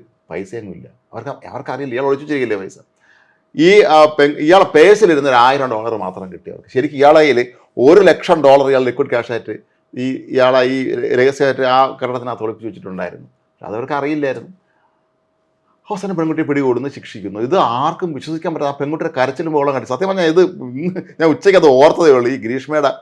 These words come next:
ഈ അന്നത്തെ കരഞ്ഞുകൊണ്ട് പലയിടത്തും ഫോണിൽ സംസാരിക്കാൻ നമ്മൾ വാർത്തയിൽ കണ്ടിരുന്ന, നമ്മൾ കൊടുത്തിരുന്നതാണല്ലോ. അപ്പോഴൊക്കെ തന്നെ ആ പെ-, അത് ആ കുട്ടി പത്തൊമ്പത് ദിവസമേ ഉള്ളൂ, അതാണ്ട് ഇതിൻ്റെ ഒരു അടുത്ത വരും. അപ്പോൾ അങ്ങനെയൊക്കെ നോക്കുമ്പോൾ നമ്മൾ ആകെ ഈ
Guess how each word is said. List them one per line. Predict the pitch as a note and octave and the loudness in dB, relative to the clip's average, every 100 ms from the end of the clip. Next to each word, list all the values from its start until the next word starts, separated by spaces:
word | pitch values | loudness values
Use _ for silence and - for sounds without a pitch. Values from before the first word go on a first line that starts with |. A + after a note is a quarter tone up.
| _ _ D3+ | _ _ 0
ഈ | |
അന്നത്തെ | D3+ C#3+ - | 2 2 -2
കരഞ്ഞുകൊണ്ട് | D#3+ C#3 D3+ D3 | -2 0 -2 0
പലയിടത്തും | C#3+ C3+ C#3+ C#3+ C#3 | 0 0 -2 -2 -4
ഫോണിൽ | C3 D3 | -2 -4
സംസാരിക്കാൻ | C#3 C#3 C#3 C#3 | -4 -6 -6 -6
നമ്മൾ | C3+ C3 C3+ - _ | -6 -6 -6 -8 _
വാർത്തയിൽ | C#3+ C#3 D3 C#3 - - D3 | -6 -4 -6 -8 -12 -10 -6
കണ്ടിരുന്ന, | D3 D3 C#3 | -4 -4 -6
നമ്മൾ | D3 D#3 | -4 -2
കൊടുത്തിരുന്നതാണല്ലോ. | D#3+ D#3+ D3 A#2 F2+ F2+ _ _ _ _ _ _ _ | -2 -2 -4 -4 -8 -14 _ _ _ _ _ _ _
അപ്പോഴൊക്കെ | - D#3+ F3 | -12 -10 -8
തന്നെ | F3+ | -8
ആ | D3+ C#3 | -4 -6
പെ-, | - D3+ D#3 | -4 -4 -6
അത് | A2 C3+ F3+ | -6 -2 -2
ആ | |
കുട്ടി | F#3 F#3 G3 | -2 -6 -4
പത്തൊമ്പത് | D#3 - F3+ G3+ | -2 -2 2 4
ദിവസമേ | F3 D3 | 4 4
ഉള്ളൂ, | B2+ C#3 | 2 4
അതാണ്ട് | E3 G3+ G#3 | 4 4 2
ഇതിൻ്റെ | G3+ - F3+ F#3 G3 | 0 -2 -2 -2 0
ഒരു | |
അടുത്ത | F#3 F3 - F3+ F3+ F#3+ E3 C3 B2 | 0 -2 -4 -4 0 -2 -2 -8 -4
വരും. | D3 F#2 - _ _ _ _ _ _ _ | -4 -4 -12 _ _ _ _ _ _ _
അപ്പോൾ | - A2+ | -10 -8
അങ്ങനെയൊക്കെ | F2 G2+ D#3+ G3+ G#3 | -8 -8 -6 -4 -4
നോക്കുമ്പോൾ | G#3 F3+ E3+ E3+ E3+ D3+ | -2 -2 -2 -4 -4 -6
നമ്മൾ | A2+ D3+ F#3 | -6 -6 -4
ആകെ | F3 B2+ C3 D3+ F3 | -2 0 0 -2 -2
ഈ | D#3 | -4